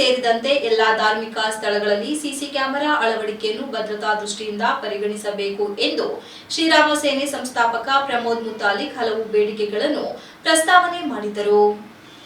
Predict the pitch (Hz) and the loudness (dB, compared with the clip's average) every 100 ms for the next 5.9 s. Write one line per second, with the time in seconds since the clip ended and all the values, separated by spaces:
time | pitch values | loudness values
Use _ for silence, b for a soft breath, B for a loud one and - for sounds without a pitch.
0 | 277 285 330 359 311 269 262 277 262 254 | 0 2 4 2 4 4 6 4 4 6
1 | 226 226 220 214 226 285 277 220 220 208 | 4 4 4 6 4 2 4 2 4 2
2 | 208 208 202 214 208 202 202 196 196 196 | 4 4 4 2 0 0 0 2 2 2
3 | 190 196 190 220 214 202 190 196 196 196 | 4 4 4 2 2 0 2 2 4 2
4 | 196 185 185 185 185 226 247 247 285 294 | 2 2 2 0 0 2 2 2 2 2
5 | 277 285 202 190 190 190 190 180 | 2 2 0 -2 -2 -2 2 4